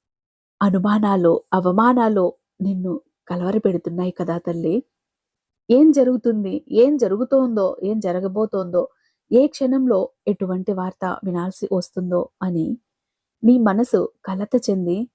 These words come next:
కూర్చున్నావు కదా తల్లి. నిస్సహాయ స్థితిలో నువ్వు అలా కూర్చుండిపోయావు కదమ్మా. కానీ తల్లి, నువ్వు నా మీద పెట్టుకున్న నమ్మకాన్ని రవ్వంతైనా వదులుకోలేదు కదా బిడ్డ.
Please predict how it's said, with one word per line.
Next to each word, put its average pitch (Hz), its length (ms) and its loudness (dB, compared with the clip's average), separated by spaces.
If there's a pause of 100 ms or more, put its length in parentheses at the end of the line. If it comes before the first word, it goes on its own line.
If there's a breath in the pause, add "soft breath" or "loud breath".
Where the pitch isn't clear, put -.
(140)
కూర్చున్నావు 185 520 -4
కదా 170 240 -4
తల్లి. 175 560 -2 (840)
నిస్సహాయ 285 600 4
స్థితిలో 220 680 0 (140)
నువ్వు 190 340 -4
అలా 190 320 -8 (140)
కూర్చుండిపోయావు 180 800 -6
కదమ్మా. 180 520 -4 (920)
కానీ 208 260 0
తల్లి, 208 460 0 (880)
నువ్వు 277 520 4
నా 240 200 -2
మీద 285 380 4
పెట్టుకున్న 240 600 -2 (120)
నమ్మకాన్ని 196 920 -6
రవ్వంతైనా 185 960 -2 (320)
వదులుకోలేదు 190 760 0
కదా 185 200 -4
బిడ్డ. 175 460 -4